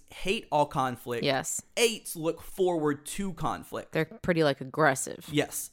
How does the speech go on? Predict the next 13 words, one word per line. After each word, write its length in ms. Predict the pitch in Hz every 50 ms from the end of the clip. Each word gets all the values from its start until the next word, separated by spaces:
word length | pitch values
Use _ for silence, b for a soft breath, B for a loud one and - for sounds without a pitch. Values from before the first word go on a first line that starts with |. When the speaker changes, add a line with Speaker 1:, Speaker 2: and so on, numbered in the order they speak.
| _
Speaker 1:
So 280 | - - - - 185 170
this 180 | 160 170 165
lady 340 | 165 156 175 190 202 220 214
who, 380 | 196 - 190 175 170 160 156 -
um, 340 | - 147 143 143 139 139 139
was 140 | 139 139 -
teaching 260 | - 185 - 170 151
this 100 | 135 131
class, 320 | - - 147 156 - 127
she 180 | - - 170 170
is 380 | - - 143 139 139 135 139 - -
an 140 | 139 131 -
eight. 320 | - 123 120 113 - -